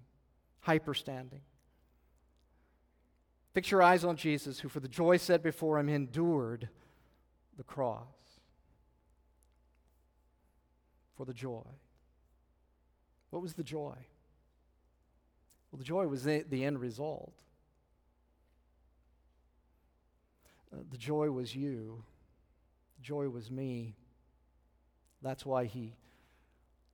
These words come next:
endured the cross. His heroism rescued you.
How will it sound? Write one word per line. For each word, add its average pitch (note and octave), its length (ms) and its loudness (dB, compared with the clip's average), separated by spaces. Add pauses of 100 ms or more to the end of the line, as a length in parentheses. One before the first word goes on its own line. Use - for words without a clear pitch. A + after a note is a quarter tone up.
(2000)
endured B2 360 -6
the B2 60 -12
cross. B2+ 260 -12 (1900)
His E3+ 200 4
heroism C#3+ 840 8
rescued C#3+ 600 2
you. B2 400 -4